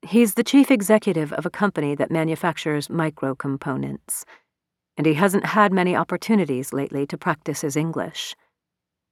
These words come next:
He's thinking of starting private language lessons again, though the mere idea depresses him. He feels too old to go back to school, and he suspects that his memory isn't as sharp as it once was.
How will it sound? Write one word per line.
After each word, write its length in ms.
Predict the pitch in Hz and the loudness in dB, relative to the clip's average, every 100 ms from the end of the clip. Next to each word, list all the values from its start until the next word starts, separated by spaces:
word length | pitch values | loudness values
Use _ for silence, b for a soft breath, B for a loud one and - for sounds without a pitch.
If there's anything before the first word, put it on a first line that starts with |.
| _ _ - | _ _ 0
He's 240 | 175 185 | 6 6
thinking 320 | - 180 165 156 | 6 4 4 0
of 80 | |
starting 380 | - 160 147 143 | 2 2 4 0
private 380 | - 156 143 143 | 0 0 2 0
language 420 | 156 165 151 135 | 0 0 -2 -2
lessons 480 | 135 131 131 131 127 | -4 -4 -4 -4 -4
again, 380 | 135 131 139 - _ _ _ _ _ B B B 175 | -6 -6 -6 -12 _ _ _ _ _ B B B 4
though 200 | 202 196 | 6 8
the 100 | 196 | 8
mere 260 | 220 214 | 8 8
idea 580 | 202 190 175 196 190 196 | 8 4 4 4 4 0
depresses 640 | 175 - 190 156 120 135 | -2 -4 -4 -2 -4 -6
him. 300 | 143 127 135 - _ _ _ _ _ _ _ | -10 -10 -12 -18 _ _ _ _ _ _ _
He 160 | - 170 | -2 4
feels 260 | 170 160 - | 6 6 4
too 260 | 175 151 | 2 4
old 220 | 147 151 | 6 4
to 80 | 147 | 2
go 140 | 156 139 | 0 2
back 240 | 139 - | 0 -2
to 100 | 170 | -8
school, 520 | - 160 143 135 135 _ _ _ _ - B B | -6 -2 0 -2 -8 _ _ _ _ -20 B B
and 120 | 151 | -2
he 120 | 139 170 | 0 0
suspects 640 | 175 - 214 185 - - - | 0 0 0 0 -6 -14 -4
that 100 | 175 | 0
his 160 | 165 180 | 2 4
memory 480 | 208 180 151 147 | 4 4 2 0
isn't 240 | 151 156 165 | -2 -2 -2
as 80 | 151 | -2
sharp 360 | - 160 139 | 2 2 2
as 140 | 135 135 | -2 -2
it 120 | - | 0
once 300 | 135 - - | 0 0 -2
was. 480 | 147 135 139 - | -2 -2 -6 -10